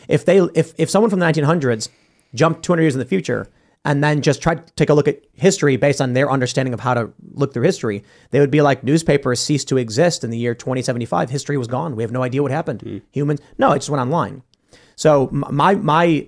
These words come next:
Speaker 1: idea for this show is there will be some humans who never migrate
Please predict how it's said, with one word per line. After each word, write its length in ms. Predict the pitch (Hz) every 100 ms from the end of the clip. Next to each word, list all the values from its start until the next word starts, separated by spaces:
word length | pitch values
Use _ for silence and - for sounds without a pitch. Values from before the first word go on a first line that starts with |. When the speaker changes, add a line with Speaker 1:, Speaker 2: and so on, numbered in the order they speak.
| -
Speaker 1:
idea 260 | 151 143 156
for 80 | 135
this 140 | 123
show 180 | 196 190
is 260 | 127 113 - _ _ _ _ _ _
there 240 | 113 165 196
will 180 | 214
be 140 | 196 185
some 240 | - 175
humans 280 | 160 160 151
who 80 | 143
never 260 | 131 127
migrate 460 | 127 131 120 98 -